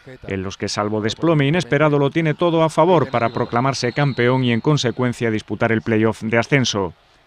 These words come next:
Los de Rachi Damet, que acumulan cincuenta y nueve puntos, con diecinueve victorias, dos empates y solo una derrota, aventajan en siete puntos al Club Deportivo Elegido, que no ha podido aguantar el espectacular ritmo del Ceutí y tiene aún que viajar a Ceuta para disputar el cinco de mayo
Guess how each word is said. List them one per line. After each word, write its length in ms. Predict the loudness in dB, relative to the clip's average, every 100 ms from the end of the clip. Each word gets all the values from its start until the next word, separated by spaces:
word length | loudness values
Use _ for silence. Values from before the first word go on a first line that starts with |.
| _ _ _ -14
Los 140 | -10
de 120 | -8 -4
Rachi 320 | -4 -4 -4
Damet, 320 | -2 -2 -2
que 100 | -4
acumulan 420 | -2 -2 -2 -2
cincuenta 500 | -2 -4 -2 -4 -2
y 40 | -2
nueve 260 | 0 0
puntos, 480 | 2 0 2 0 0
con 240 | -4 -4
diecinueve 480 | -4 -2 2 4 4
victorias, 540 | 2 0 0 0 0 0
dos 180 | -2
empates 480 | -2 -4 -4 -4 -4
y 60 | -2
solo 240 | 0 2
una 180 | 2 2
derrota, 480 | 2 2 2 0 0 -10 -20 -20 -8
aventajan 640 | -4 -4 0 0 2 2
en 80 | 2
siete 340 | 2 2 2
puntos 360 | 2 2 2 0
al 100 | 0
Club 160 | 0 0
Deportivo 480 | 0 -2 0 0
Elegido, 480 | 0 2 2 2 0 -6 -20 -14
que 80 | -8
no 100 | -6
ha 60 | -4
podido 300 | -2 -2 0
aguantar 480 | 0 -2 -2 -2 -2
el 100 | -4
espectacular 680 | -6 -4 -4 -2 0 0
ritmo 280 | -2 0 0
del 160 | 0 0
Ceutí 420 | -2 0 -2 -2
y 160 | -4 -2
tiene 260 | 0 0
aún 180 | 0 0
que 120 | 0
viajar 300 | 2 2 0 0
a 40 |
Ceuta 360 | 0 0 2 2
para 240 | 2 2
disputar 480 | 2 0 -2 0 0
el 100 | 0
cinco 400 | -2 -2 0 0
de 80 | 0
mayo 400 | 0 2 0